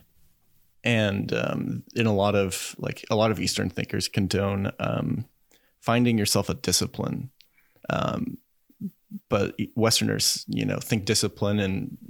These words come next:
we're like, "Oh no, is that, like, doing chores and, like, doing the dishes and, like, paying taxes on time?" Like, no, no, no. Like that, like, the, the proper translation of that is find yourself a passion.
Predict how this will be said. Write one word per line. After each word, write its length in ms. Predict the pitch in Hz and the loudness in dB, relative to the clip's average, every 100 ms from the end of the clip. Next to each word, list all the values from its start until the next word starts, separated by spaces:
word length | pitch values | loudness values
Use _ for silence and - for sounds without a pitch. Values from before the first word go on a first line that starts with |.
| - - | -20 -16
we're 120 | 107 101 | -4 -2
like, 180 | 95 | 0
"Oh 240 | - 110 95 | 2 2 4
no, 280 | 92 90 85 | 2 2 0
is 100 | 104 | 0
that, 160 | 107 | 0
like, 180 | 110 95 | 0 -2
doing 260 | 110 107 101 | 0 0 2
chores 520 | - 101 101 98 98 | 2 2 2 2 0
and, 80 | 101 | -2
like, 160 | 95 | -2
doing 180 | 107 110 | 0 0
the 60 | 98 | 0
dishes 400 | - 95 107 101 | -2 0 0 0
and, 80 | |
like, 200 | 98 - | -2 -4
paying 260 | - 113 110 | 0 2 2
taxes 460 | - 101 104 117 113 | 2 2 2 2 2
on 120 | 113 | 2
time?" 360 | - 123 123 | 2 2 4
Like, 160 | 110 107 | 2 0
no, 100 | 233 | 0
no, 160 | 196 180 | 2 4
no. 640 | 107 - - - _ - _ _ _ | 2 0 -12 -20 _ -18 _ _ _
Like 320 | - 110 - - _ _ _ | -2 -2 -2 -14 _ _ _
that, 280 | 135 - - | 0 0 0
like, 320 | 113 113 - - | -2 -2 -8 -10
the, 360 | 117 127 123 | -2 0 0
the 100 | 110 | -2
proper 340 | 113 143 175 160 | -2 -2 0 0
translation 560 | - 139 113 113 - | 2 2 4 2 2
of 80 | 92 | 0
that 140 | 90 90 | 0 2
is 220 | 87 - | 2 0
find 280 | - - 127 | 0 0 2
yourself 260 | 156 - 156 | 2 0 0
a 60 | |
passion. 560 | - - 92 - - 117 | -2 0 0 0 -2 -8